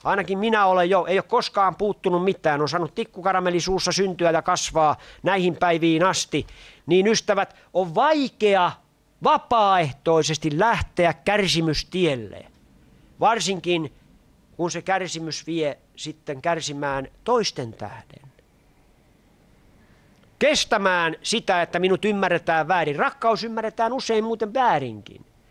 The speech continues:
Mut rakkaus tänä päivänä ja ennen kaikkea siis pyhän hengen hedelmän, hengen hedelmän ensimmäinen, siis pyhän hengen hedelmän ensimmäinen elementti on rakkaus. Rakkaus tänä päivänä vielä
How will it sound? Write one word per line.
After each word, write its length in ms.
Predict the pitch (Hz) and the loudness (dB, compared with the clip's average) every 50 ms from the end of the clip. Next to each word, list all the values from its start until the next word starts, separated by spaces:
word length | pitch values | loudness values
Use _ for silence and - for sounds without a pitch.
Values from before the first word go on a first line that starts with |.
| _ _ _ _ _ _ _ _ _ - | _ _ _ _ _ _ _ _ _ -10
Mut 120 | 139 - | -4 -2
rakkaus 600 | 208 285 311 - - - - - 202 196 175 - | 0 0 0 -2 -4 -4 0 2 2 2 2 0
tänä 260 | - 233 247 247 226 - | -2 -2 0 0 0 0
päivänä 600 | - 220 226 214 185 165 127 131 117 110 101 98 - - _ _ _ _ _ _ _ _ _ - | 0 0 2 2 2 0 0 -2 -6 -6 -8 -12 -14 -20 _ _ _ _ _ _ _ _ _ 0
ja 60 | 156 | 2
ennen 300 | 208 247 254 247 226 190 | 2 2 2 2 0 2
kaikkea 560 | - 220 226 226 208 - _ - - 170 165 | 2 2 2 2 0 -2 _ -2 0 0 0
siis 300 | 151 - 170 170 156 - | 0 0 0 0 0 -2
pyhän 360 | - - 233 269 262 240 226 208 | -2 -2 0 2 2 2 2 2
hengen 420 | 175 196 247 240 233 220 208 190 | 2 2 2 2 2 2 2 2
hedelmän, 540 | 175 185 240 233 233 214 196 196 185 175 160 - - - - - - _ - | 2 2 2 4 2 2 2 2 0 0 -2 -6 -12 -20 -20 -20 -10 _ 0
hengen 320 | 208 285 277 262 240 220 | 2 2 4 4 4 4
hedelmän 460 | 196 202 240 240 240 226 214 208 202 | 4 4 4 4 2 2 2 2 2
ensimmäinen, 880 | 208 226 254 294 262 240 170 208 214 196 190 202 220 226 220 202 190 170 | 2 2 2 2 2 2 0 0 0 0 0 2 2 2 2 2 2 2
siis 200 | 143 170 165 - | 2 0 -2 0
pyhän 240 | - 247 247 240 220 | 0 0 2 2 2
hengen 260 | 202 208 208 208 202 | 2 2 2 2 2
hedelmän 400 | 185 196 226 226 220 202 196 185 | 2 4 4 2 2 2 2 2
ensimmäinen 760 | 202 226 233 202 160 185 190 180 185 190 196 190 185 175 175 | 2 2 2 0 0 -2 -2 0 0 0 2 2 2 2 2
elementti 600 | 190 185 190 175 165 160 156 - _ - 147 170 | 2 2 2 2 2 0 -2 -4 _ -4 0 2
on 220 | 170 170 160 139 - _ _ _ _ _ _ _ _ _ _ _ - 120 135 | 2 2 0 -2 -6 _ _ _ _ _ _ _ _ _ _ _ -18 -8 -4
rakkaus. 1040 | 180 208 - - _ _ _ _ - 95 92 87 - - - - - - - - _ _ _ _ - - - - - - - | -4 -4 -4 -6 _ _ _ _ -14 -12 -12 -14 -16 -20 -20 -18 -18 -18 -20 -20 _ _ _ _ -20 -20 -20 -20 -20 -10 -2
Rakkaus 640 | - 175 294 302 - - - - 262 247 247 220 - | 0 2 2 2 0 -4 -2 0 2 2 2 0 0
tänä 280 | - 262 269 277 269 233 | 0 0 2 2 0 0
päivänä 560 | - 262 262 262 254 233 233 226 220 208 190 | 0 2 2 2 2 2 2 2 0 2 2
vielä 520 | 269 302 302 262 220 190 165 151 135 117 | 2 4 4 4 4 4 2 2 0 -2